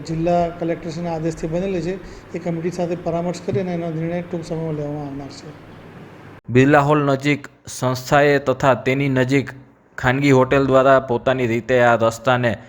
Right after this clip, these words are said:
Speaker 2: બુરી અને સમથળ કરી દેવામાં આવ્યો છે, પરંતુ બાલુબા સ્કૂલ પાસે અને પોલીસ લાઇનની પાછળના ભાગે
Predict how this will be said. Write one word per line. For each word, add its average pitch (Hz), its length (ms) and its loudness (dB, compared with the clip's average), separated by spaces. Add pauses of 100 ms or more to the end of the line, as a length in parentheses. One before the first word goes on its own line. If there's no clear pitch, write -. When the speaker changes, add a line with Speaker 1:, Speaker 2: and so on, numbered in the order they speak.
(460)
Speaker 2:
બુરી 135 360 4
અને 139 160 4
સમથળ 127 400 0
કરી 120 240 4
દેવામાં 110 400 4
આવ્યો 101 280 0
છે, 98 200 -2
પરંતુ 139 540 0
બાલુબા 131 460 6
સ્કૂલ 127 300 -2
પાસે 131 300 2
અને 131 200 -2
પોલીસ 127 480 -2
લાઇનની 131 280 0
પાછળના 123 520 2
ભાગે 113 440 2